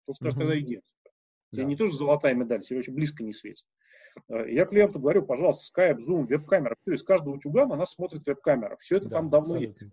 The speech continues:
Speaker 1: «Ну нет, вот, давайте, дождёмся». Сейчас, когда первое вот это наше, э,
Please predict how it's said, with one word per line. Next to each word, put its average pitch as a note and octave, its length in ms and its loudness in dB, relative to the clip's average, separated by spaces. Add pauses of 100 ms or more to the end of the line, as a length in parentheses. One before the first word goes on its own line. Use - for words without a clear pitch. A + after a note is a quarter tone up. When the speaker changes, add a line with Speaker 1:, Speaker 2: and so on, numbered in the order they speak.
(160)
Speaker 1:
«Ну A#3+ 440 6
нет, G#3+ 640 6
вот, G3 560 6
давайте, F3 680 6
дождёмся». D3+ 640 2 (280)
Сейчас, D#3+ 240 2
когда C#3 280 2
первое B2+ 340 4
вот A#2+ 140 -2
это A#2 180 -6
наше, A2+ 280 -6
э, A2+ 100 -8